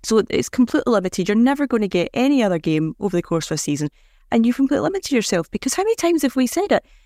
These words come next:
The likes of Hearts going to Ibrox or Aberdeen going to Ibrox, you get a really good game out of it, but they're, they're not interested. It would never have even been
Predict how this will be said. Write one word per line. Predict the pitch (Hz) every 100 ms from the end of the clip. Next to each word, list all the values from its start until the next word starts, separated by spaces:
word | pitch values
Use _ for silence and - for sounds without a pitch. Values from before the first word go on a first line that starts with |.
| _
The | -
likes | 247 254 -
of | 254 - _
Hearts | - 254 254 -
going | - 214
to | -
Ibrox | - 170 160 143 -
or |
Aberdeen | 220 247 247
going | 240 226
to |
Ibrox, | 180 - 185
you | 220
get | - - 320
a | - -
really | 226 302 254
good | 233 220
game | - 233 330
out | 269 220 185
of | 160
it, | 165 _ _ _ _ _ -
but | - -
they're, | 208 202 214
they're | 220
not | 208 208
interested. | - 190 175 165 175
It | - 185
would | 185
never | 208 208 196
have | 185
even | 170 175
been | 175 175